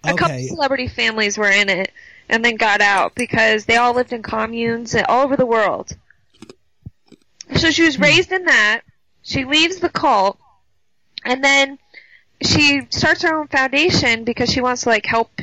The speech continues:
Speaker 1: people get out of the cult, and she wrote a book about it.
Speaker 2: Mm.
Speaker 1: And then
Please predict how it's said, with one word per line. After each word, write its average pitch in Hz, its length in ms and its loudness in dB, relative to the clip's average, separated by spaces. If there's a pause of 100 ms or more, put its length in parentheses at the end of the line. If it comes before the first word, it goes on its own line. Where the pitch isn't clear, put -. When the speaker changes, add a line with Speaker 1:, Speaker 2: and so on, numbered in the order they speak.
(140)
Speaker 1:
people 240 300 -4
get 220 160 0
out 214 120 2
of 214 140 -2
the - 80 -14
cult, 220 280 2
and 226 100 -12
she - 100 -4
wrote 220 200 2
a - 20 -4
book 208 240 -4
about 247 240 0
it. 277 160 2 (420)
Speaker 2:
Mm. 156 460 -8
Speaker 1:
And 302 160 2
then 285 360 2